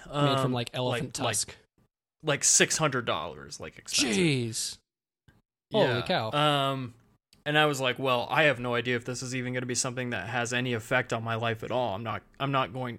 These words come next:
Speaker 2: not, that's, like, high, high end anyway." So I wasn't, I wasn't about to even consider buying that. But, uh, I found, like, a pretty cheap, well-reviewed one. Um, it was fifteen, it's fifteen pounds.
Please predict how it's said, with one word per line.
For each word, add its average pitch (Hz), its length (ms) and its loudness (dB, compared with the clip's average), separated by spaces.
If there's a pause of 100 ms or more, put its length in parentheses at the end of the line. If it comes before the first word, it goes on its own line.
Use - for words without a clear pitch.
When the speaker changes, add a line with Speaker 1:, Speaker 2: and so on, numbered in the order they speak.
Speaker 2:
not, 185 580 4
that's, 180 220 8
like, 120 100 -2
high, 123 300 2
high 117 220 -2
end 82 320 -8
anyway." 85 380 -12
So - 180 -10
I 117 100 -4
wasn't, 123 320 -4 (360)
I 156 60 2
wasn't 147 240 6
about 117 240 0
to - 220 -8 (320)
even 120 240 -4
consider 113 540 -4
buying 90 360 -10
that. 101 300 -6 (100)
But, 143 300 6 (560)
uh, 127 240 4
I 131 100 0
found, 175 300 2
like, 151 120 2
a 131 60 0
pretty 160 320 -4
cheap, 151 460 -4
well-reviewed 127 760 -2
one. 123 340 -4 (840)
Um, 120 480 0
it 135 80 -6
was 120 220 -6
fifteen, 151 500 -4
it's - 160 -6
fifteen 175 500 0
pounds. 120 600 -4